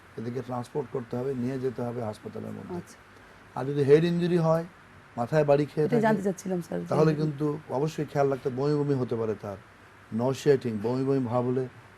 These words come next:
Speaker 1: তার ঘাড়টা কাত করে রাখতে হবে নিচের দিকে, যাতে করে সে বমিটা, নিজের বমি সে নিজে তার শ্বাসনালীতে যে
Speaker 2: আবার
Speaker 1: শ্বাসনালী
Speaker 2: অ্যাসপিরেশন
Speaker 1: বন্ধ
Speaker 2: নিয়ে।
Speaker 1: করতে না পারে, সেটা সবচেয়ে গুরুত্বপূর্ণ ব্যাপার।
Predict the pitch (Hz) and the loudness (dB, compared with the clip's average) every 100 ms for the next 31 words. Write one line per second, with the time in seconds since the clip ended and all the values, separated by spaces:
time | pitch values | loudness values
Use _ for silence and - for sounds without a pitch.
0 | - 120 110 117 113 123 - 139 143 - | -10 -8 -6 -8 -8 -10 -8 -8 -8 -8
1 | 135 123 113 117 117 123 - - - - | -8 -8 -8 -10 -10 -12 -16 -20 -20 -20
2 | - 120 131 120 117 123 107 - 113 117 | -14 -10 -8 -8 -8 -6 -8 -8 -8 -6
3 | 120 117 113 110 120 147 165 151 101 - | -6 -8 -8 -6 -2 0 0 -2 -6 -8
4 | - - - - 135 131 127 139 123 127 | -20 -20 -20 -10 0 2 4 2 2 0
5 | 143 139 131 113 113 131 127 127 113 - | 0 -2 -2 0 0 -2 0 -2 -4 -8
6 | - - - 143 139 143 127 120 123 113 | -20 -16 -4 -2 -2 -2 -2 -2 -2 -4
7 | - 120 123 120 - 180 190 123 117 - | -2 0 -2 -4 -16 -10 -4 -4 0 2
8 | - 110 123 139 165 160 110 98 95 95 | 4 4 2 2 0 -2 -4 -4 -8 -14
9 | - - - - 123 113 151 - 104 143 | -18 -20 -20 -14 -8 -8 -8 -6 0 0
10 | 147 127 120 107 98 101 | 0 -4 -4 -4 -6 -10